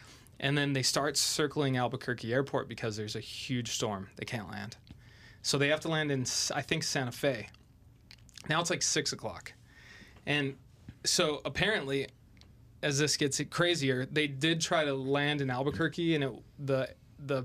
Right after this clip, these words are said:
pilot wasn't comfortable, so he pulled up, pulled out of it. And, uh, Jumbo Diaz, I don't know, remember if you remember Jumbo Diaz.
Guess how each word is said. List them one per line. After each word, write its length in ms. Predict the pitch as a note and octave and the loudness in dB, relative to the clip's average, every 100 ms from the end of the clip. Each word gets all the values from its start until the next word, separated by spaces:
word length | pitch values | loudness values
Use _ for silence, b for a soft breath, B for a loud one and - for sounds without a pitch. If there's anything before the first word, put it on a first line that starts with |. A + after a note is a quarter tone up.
| - | -4
pilot 360 | - D3 C#3 B2 | -4 0 0 0
wasn't 260 | C3 C#3 | 0 0
comfortable, 340 | C3+ C3+ C3 C3 | 0 0 -2 -2
so 140 | - | -4
he 60 | A2 | -4
pulled 220 | - B2+ | 0 2
up, 180 | A#2+ A2+ - | 2 -2 -6
pulled 180 | C#3 | -2
out 140 | B2 A#2+ | 0 -2
of 100 | A2 | -4
it. 140 | - - B B B B B B B | -8 -10 B B B B B B B
And, 260 | D3 D3 C#3+ | 0 2 2
uh, 300 | C#3 C3 - D#3 | 2 0 -6 -4
Jumbo 460 | C3+ D#3 D#3+ D3+ | 0 2 4 2
Diaz, 600 | C#3 C3+ B2+ G#2+ - - - - - | 4 4 2 2 0 0 -4 -16 -10
I 60 | C3 | 0
don't 100 | C3 | 2
know, 80 | C3 | 4
remember 260 | C3+ B2 | 4 2
if 140 | A#2+ - | 0 0
you 60 | B2+ | 2
remember 240 | B2 A#2 | 2 2
Jumbo 320 | A2+ A#2+ A#2 | 0 0 0
Diaz. 460 | A2 A#2+ A2+ A2 | 0 0 0 -2